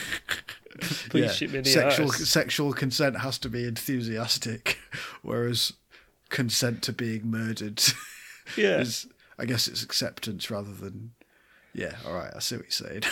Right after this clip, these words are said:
Speaker 2: <laughs>
Speaker 1: Yeah. Hmm.
Speaker 2: Okay, so coming a bit full circle now,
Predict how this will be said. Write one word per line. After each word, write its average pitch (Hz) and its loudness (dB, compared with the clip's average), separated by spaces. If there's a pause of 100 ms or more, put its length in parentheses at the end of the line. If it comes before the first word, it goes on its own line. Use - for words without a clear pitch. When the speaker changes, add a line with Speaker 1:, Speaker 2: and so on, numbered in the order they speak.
(140)
Speaker 2:
<laughs> - -10
Speaker 1:
Yeah. 180 0 (2250)
Hmm. 117 -6 (320)
Speaker 2:
Okay, 147 6 (640)
so 131 2
coming 135 2
a 131 2
bit 131 -4
full 135 -4
circle 123 -2
now, 120 -2